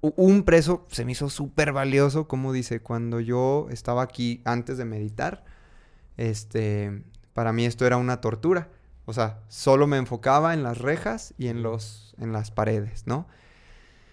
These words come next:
Cuando empecé a meditar, ahora veo el, el rayo de sol que entra por la ventana, ahora veo, o sea,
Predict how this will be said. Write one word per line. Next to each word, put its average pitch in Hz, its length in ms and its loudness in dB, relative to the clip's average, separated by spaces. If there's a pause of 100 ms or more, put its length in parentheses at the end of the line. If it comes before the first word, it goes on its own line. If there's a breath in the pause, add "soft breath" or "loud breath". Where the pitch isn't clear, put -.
(600 soft breath)
Cuando 147 260 6
empecé 143 260 2
a 151 40 8
meditar, 175 680 2 (720)
ahora 139 400 6
veo 143 500 6
el, 120 320 2 (200)
el 120 140 -2
rayo 123 320 4
de 127 80 2
sol 120 240 -2
que 123 120 -2
entra 120 280 -2
por 113 220 -8
la 110 100 -6
ventana, 123 800 -6 (180)
ahora 117 300 -6
veo, 117 380 -4 (180)
o 127 60 -16
sea, 117 320 -4